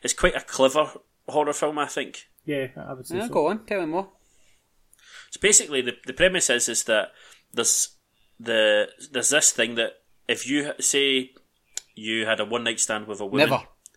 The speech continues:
Speaker 1: it, it basically, it, this, this thing that follows you, it,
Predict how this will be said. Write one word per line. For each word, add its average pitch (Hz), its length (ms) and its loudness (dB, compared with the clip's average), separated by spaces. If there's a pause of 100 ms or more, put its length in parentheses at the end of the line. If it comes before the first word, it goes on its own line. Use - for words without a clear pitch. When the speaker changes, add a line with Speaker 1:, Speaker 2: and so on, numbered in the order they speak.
(1120)
Speaker 1:
it, 127 160 2 (120)
it 123 180 -8
basically, 139 560 2 (120)
it, - 220 -12
this, 123 300 -2
this - 340 2
thing 127 240 2
that - 140 -4
follows 127 500 -2
you, 135 220 -2 (360)
it, - 200 -6